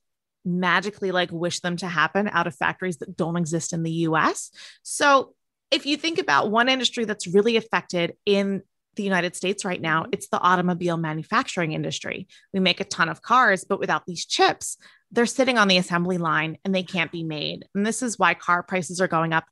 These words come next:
Speaker 1: especially for used cars, 'cause they're already made. They already have these components. So
Speaker 2: Mm-hmm.
Speaker 1: one thing that the U S government is doing, and it's, it's a work in progress, it has not been finalized yet, but the Senate just voted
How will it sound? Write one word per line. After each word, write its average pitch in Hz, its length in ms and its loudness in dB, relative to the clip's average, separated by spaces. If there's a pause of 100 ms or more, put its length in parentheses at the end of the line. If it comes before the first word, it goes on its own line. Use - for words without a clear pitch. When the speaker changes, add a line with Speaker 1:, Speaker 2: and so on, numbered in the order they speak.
Speaker 1:
especially 220 580 -2
for 190 220 -4
used 214 480 -2
cars, - 380 -4 (280)
'cause 160 80 -8
they're 170 160 2
already 165 220 2
made. 175 280 2
They 165 80 -4
already 160 220 -2
have 156 220 -2
these 160 160 -2
components. 160 640 -8 (320)
So 277 180 0
Speaker 2:
Mm-hmm. 254 260 4 (400)
Speaker 1:
one 233 320 0
thing 220 200 2
that 170 160 4
the 185 80 -2
U 160 100 0
S 170 120 -4
government 196 400 2
is 156 160 -6
doing, 151 360 -2
and 185 80 0
it's, 196 280 -2
it's 220 240 0
a 233 80 4
work 180 200 4
in 214 120 -2
progress, 175 520 2
it 180 160 -10
has 165 300 -2
not 180 180 2
been 185 120 -2
finalized 165 600 -4
yet, 156 240 -2
but - 140 -6
the 180 60 -6
Senate 190 420 2
just 180 300 -2
voted 170 340 0